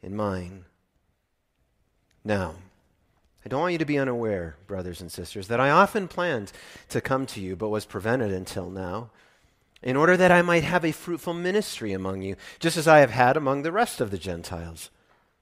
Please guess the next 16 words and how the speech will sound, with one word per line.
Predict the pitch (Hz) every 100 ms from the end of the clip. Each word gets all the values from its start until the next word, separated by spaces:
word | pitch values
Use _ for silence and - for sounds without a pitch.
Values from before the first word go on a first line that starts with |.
| _ _ _ _ _ _ _
I | - 110
am | 123
obligated | 143 143 120 101 95 95 92
both | 107 107
to | 120
Greeks | 110 127 107 -
and | 117 110
barbarians, | 113 110 107 98 95 95 - - _ _ _ _ _ _
both | 95 92
to | -
the | 127
wise | 135 123 98 95 87 - - _ _ _
and | 98
the | 104
foolish. | - 113 98 92 - - - _ _ _ _ _ _ _ _
So, | - - 107 90